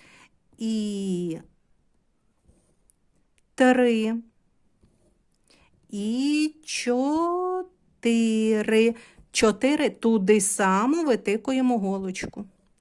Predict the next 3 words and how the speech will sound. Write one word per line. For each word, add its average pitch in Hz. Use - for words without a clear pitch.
Робимо 208
хрестик. 190
Раз. 214